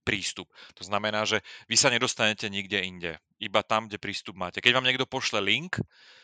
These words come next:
na nejakú aplikáciu, do ktorej vy prístup mať nemáte, tak vás to tam nepustí, aj keď budete mať heslo, pretože vám tam ten prístup niekto musí dať. To znamená, že buď vás preradia v tej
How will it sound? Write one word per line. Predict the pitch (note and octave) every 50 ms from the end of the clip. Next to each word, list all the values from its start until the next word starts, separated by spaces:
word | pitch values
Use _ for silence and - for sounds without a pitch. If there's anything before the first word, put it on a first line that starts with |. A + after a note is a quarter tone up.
| _ _ _ _
na | - F#2+ G2
nejakú | G2+ G#2 G#2+ G#2+ G#2+ G#2 - - G#2 G2+ G2 F#2 F2 D#2+ _ _
aplikáciu, | - - A2 - B2 A#2 - A#2 A2+ A2 - - A#2+
do | G#2+ G#2+ G#2+
ktorej | - A#2 G#2 G2+ G#2
vy | A2 -
prístup | G2+ G2 - - - A#2+
mať | F2+ G2 E2+
nemáte, | E2+ F2+ F#2 G2+ G#2 - - A#2
tak | - G#2+ F2 F2
vás | F#2+ F2+ -
to | -
tam | G#2+ - G#2 F#2 E2+
nepustí, | F2 F2 - - G#2 - - - - G#2 G2
aj | F#2 F#2 F2+ -
keď | G2+ E2 E2+
budete | F#2+ F#2 - - G2+
mať | F#2 F2 F2+
heslo, | F#2+ F#2 - - F#2
pretože | - - F#2 - F#2 F2 - F#2 F2+ F2+ F#2 -
vám | G2+ G2 G2 G2
tam | - A2 G#2+ G#2
ten | - - G#2+ G2+
prístup | - G#2+ A2 F#2+ - - B2 G2
niekto | G2 G2 F#2+ G2 G2+ G2
musí | G2 F#2+ F#2 - - G2+
dať. | F2 F2 F2 E2+ - _ _ _ - - - _ _ _ -
To | -
znamená, | F2+ F#2+ F#2+ F#2+ F#2+ F#2 F#2
že | F#2 F#2+ G2 F2+ - - - - - - _ _ _
buď | A2+ B2 C#3 C3
vás | C#3 C3 - -
preradia | - A#2 A#2+ B2 A#2+ A#2+ A#2+ A2+
v | - A#2+
tej | A2+